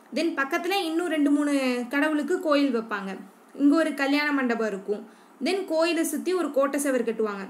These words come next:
So இப்படி தான் கோயில், அதோட அமைப்பு வந்து என்னன்னா,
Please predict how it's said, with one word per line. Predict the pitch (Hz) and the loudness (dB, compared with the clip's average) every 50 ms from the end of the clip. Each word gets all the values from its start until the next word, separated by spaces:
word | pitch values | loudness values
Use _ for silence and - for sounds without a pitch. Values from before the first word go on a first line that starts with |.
| - - | -14 -12
So | - - 359 349 | -6 -4 -2 -2
இப்படி | 330 - - 339 359 | -2 -2 -2 -2 -2
தான் | 359 392 415 381 381 | -2 -2 -4 -2 -2
கோயில், | 339 320 330 339 349 349 339 302 | 0 0 0 0 0 -2 -2 -2
அதோட | - - - - 262 262 294 285 277 | -4 -6 -4 -2 0 2 4 4 4
அமைப்பு | 269 247 247 254 320 359 359 349 | 4 2 2 0 0 0 -2 -2
வந்து | 330 302 285 294 294 | 0 2 2 2 2
என்னன்னா, | 262 247 240 277 381 | 2 0 0 0 -2